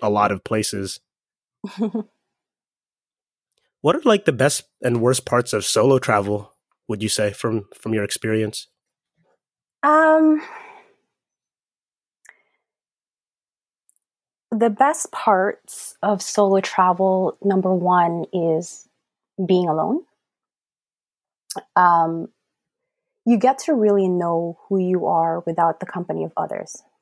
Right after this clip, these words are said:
Speaker 2: but yourself. And you get to go and see how much of a hoot you <laughs> are if you're just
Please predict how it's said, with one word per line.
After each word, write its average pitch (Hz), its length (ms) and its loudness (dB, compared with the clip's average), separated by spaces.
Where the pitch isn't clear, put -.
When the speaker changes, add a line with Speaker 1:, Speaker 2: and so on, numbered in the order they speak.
Speaker 2:
but 165 100 -6
yourself. - 320 -8
And 330 80 0
you 392 80 2
get 539 120 -6
to - 100 -20
go 440 120 4
and 330 100 2
see 254 260 0
how 214 160 -2
much 196 500 -8
of 196 120 -2
a 196 40 -2
hoot - 300 -2
you 202 180 2
<laughs> - 0 -
are 214 320 4
if 214 140 -2
you're 202 160 4
just 196 180 0